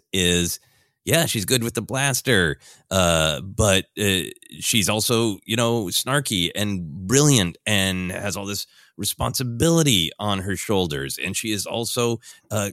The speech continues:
kind and soft and empathetic in moments. And she can be all of these things, being so multidimensional. And, and to me, that was like, okay, that's somebody's specific love, specific understanding of Leia and saying, "I want to put more of that on the screen. I want to,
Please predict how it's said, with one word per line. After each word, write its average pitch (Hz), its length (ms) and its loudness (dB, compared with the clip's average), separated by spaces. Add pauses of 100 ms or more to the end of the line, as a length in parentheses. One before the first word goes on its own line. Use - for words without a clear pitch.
(100)
kind 147 520 2
and 101 140 2
soft 143 480 0
and 107 100 -2
empathetic 131 680 -4
in 117 100 -2
moments. 92 360 -2
And 90 120 -6
she 95 140 -6
can 95 240 -4
be 107 380 -4 (380)
all 117 460 -2
of 95 160 -2
these 92 240 -2
things, 76 420 -4
being 87 220 -4
so 90 520 0 (360)
multidimensional. 87 1300 0
And, 87 200 -8
and 85 300 -6
to - 100 -8
me, 98 340 2
that 78 200 -2
was 80 140 -6
like, 76 200 -6
okay, 85 320 -4 (260)
that's 90 280 -4
somebody's 78 480 -4 (640)
specific 90 460 -4
love, 87 380 2
specific 87 480 -4
understanding 85 640 -2
of 71 100 -6
Leia 76 460 -2
and 76 120 -8
saying, 73 340 -4
"I 69 180 -8
want 73 280 -8
to 73 380 -8
put 82 200 -8
more 82 420 -4
of 80 140 -2
that 76 200 -2
on 73 140 -4
the 73 80 -6
screen. 76 400 -4
I 67 100 -8
want 69 260 -10
to, 69 280 -8